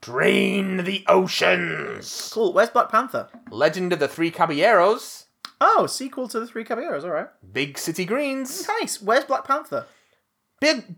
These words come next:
Speaker 1: Bug Juice, My Adventures at Camp.
Speaker 2: I mean, where's, where's Infinity War?
Speaker 1: The
Speaker 2: That
Speaker 1: two thousand eighteen Freaky Friday.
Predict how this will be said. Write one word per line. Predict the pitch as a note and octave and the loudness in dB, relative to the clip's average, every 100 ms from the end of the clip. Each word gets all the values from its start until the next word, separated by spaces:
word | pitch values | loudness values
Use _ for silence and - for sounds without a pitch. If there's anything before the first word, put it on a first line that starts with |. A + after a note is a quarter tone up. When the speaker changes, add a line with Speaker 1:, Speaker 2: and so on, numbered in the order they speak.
| _ | _
Speaker 1:
Bug | F3+ B3 G3 | 4 4 4
Juice, | F#3+ A2 - - | -4 -4 -8 -8
My | B2 C#3 | 0 0
Adventures | B2 C#3 G#3+ A3+ | 2 2 0 0
at | A#3 - | -4 -2
Camp. | C3+ F#2+ - | -4 -4 -4
Speaker 2:
I | F#3 | -2
mean, | G3+ G3+ F#3+ | 0 0 0
where's, | E3+ A3 A#3+ | 4 4 4
where's | F#3+ B3+ | 0 -2
Infinity | D#4+ - D#4 F#3 | -2 -4 -4 -4
War? | C#3 A#2 G2 F2+ _ | -4 -4 -4 -6 _
Speaker 1:
The | D#3 | -2
Speaker 2:
That | C3+ | 0
Speaker 1:
two | A3 A3+ | 0 2
thousand | A3+ G#3 G3 G3+ - | 4 6 4 0 0
eighteen | F#3 G3+ - - A#3+ B3+ C#4 A#3 | 2 2 0 -2 0 2 2 0
Freaky | - G3 F3+ E3+ E3 | -2 -2 -2 -2 -4
Friday. | - D3 C#3 C3+ D#3 C#4 | 2 4 6 4 2 0